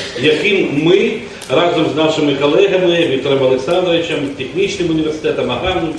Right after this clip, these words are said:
аграрним хочемо бути, безумовно. Е,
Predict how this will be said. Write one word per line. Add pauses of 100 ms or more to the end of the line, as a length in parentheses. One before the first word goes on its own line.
(220)
аграрним
хочемо (520)
бути,
безумовно. (540)
Е,